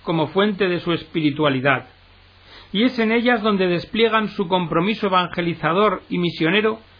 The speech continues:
entre los más sencillos y alejados, siendo expresión visible la opción preferencial por los pobres. Estas comunidades deben mantenerse también en comunión con su obispo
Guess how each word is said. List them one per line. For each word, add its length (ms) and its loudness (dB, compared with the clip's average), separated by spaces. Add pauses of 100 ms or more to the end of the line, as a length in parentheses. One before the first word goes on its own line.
(180)
entre 320 0
los 180 2
más 260 2
sencillos 800 -2
y 120 0
alejados, 580 0 (720)
siendo 680 0 (100)
expresión 800 0
visible 640 0 (180)
la 200 2
opción 520 -2
preferencial 840 -2
por 160 -2
los 220 -2
pobres. 460 0 (800)
Estas 400 2
comunidades 800 2 (180)
deben 260 2
mantenerse 680 2
también 420 2
en 140 2
comunión 560 2
con 220 0
su 140 -2
obispo 520 0